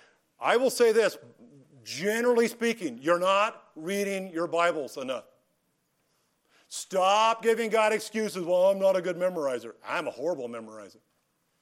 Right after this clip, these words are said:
Always have been. Told you I stood up in a recital one time, two hundred students in the classroom,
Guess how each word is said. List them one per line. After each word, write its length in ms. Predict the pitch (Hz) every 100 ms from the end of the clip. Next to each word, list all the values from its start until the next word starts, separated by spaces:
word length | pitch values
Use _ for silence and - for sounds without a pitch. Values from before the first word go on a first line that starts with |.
| _ -
Always 300 | 135 190 202
have 260 | 185 208
been. 140 | 147 98 _ _ _ _ _ _ _ _ _ -
Told 200 | 156 165
you 80 | 180
I 60 |
stood 240 | 156 202 196
up 140 | 202
in 80 | 185
a 120 | 143 - -
recital 540 | 143 156 - 202 220 220
one 160 | 214
time, 340 | 208 220 233 226 - _ _
two 160 | - 226
hundred 260 | 233 240
students 360 | 220 240 233 202
in 80 | 214
the 80 | 196
classroom, 560 | 202 196 - 190 175